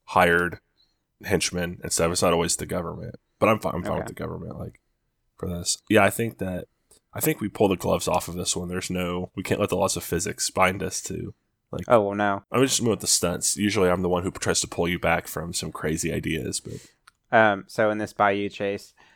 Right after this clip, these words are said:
Speaker 2: they, uh, take a, take the fan on the back of, like,
Speaker 1: Mm-hmm.
Speaker 2: the boat, and they angle it downwards towards, like, the water, and that makes them, like, go, like, lift the boat up and go on a ramp <laughs>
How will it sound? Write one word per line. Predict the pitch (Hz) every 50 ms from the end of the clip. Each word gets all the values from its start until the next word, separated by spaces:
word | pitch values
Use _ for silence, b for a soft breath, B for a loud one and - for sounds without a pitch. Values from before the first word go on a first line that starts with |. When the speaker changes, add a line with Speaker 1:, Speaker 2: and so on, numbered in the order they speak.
| b b b _ -
Speaker 2:
they, | 110 110 104 104 104 104 101 - -
uh, | - 113 104 104 110 113 113 110 - - _ _ _ _ _ _ _ _ _ _ _ _
take | - - 113 110 - -
a, | 104 98 98 98 104 104 - - - _ _ _ _ _ _ _ _ _ _ _ _ _ _
take | - 123 110 -
the | - 104
fan | - - 101 101 101 101 107 107 110 - _
on | 110 107 104
the | 101
back | 95 - 98 98 98 - _ -
of, | 104 101 -
like, | - 101 95
Speaker 1:
Mm-hmm. | 87 87 - -
Speaker 2:
the | 95 101
boat, | 110 - 101 98 98 95 -
and | - 107 101
they | 101 101
angle | 92 107 104 104 98 107 104
it | 104 95
downwards | - 98 98 101 101 104 107 104 98 95 - -
towards, | - - 110 104 101 98 - -
like, | 98 - - -
the | 98 95
water, | 92 95 95 95 95 98 101 101 101 104 110 - -
and | 110 104 104 104
that | 101 92 107
makes | 104 - - -
them, | 107 101 101
like, | 101 101 101 - - - 87 b b b b b b b b _ _ 143 - _
go, | - 113 107 101 101 95 - -
like, | 113 104 98 95 95 - -
lift | 110 110 104 - -
the | 107
boat | 90 - 98 95 92
up | 98 101 101 - _ - - _ _ _
and | 117 104 98
go | 104 98 98 101
on | 98 95
a | 98 95
ramp | 92 98 95 98 104 - - - - _
<laughs> | B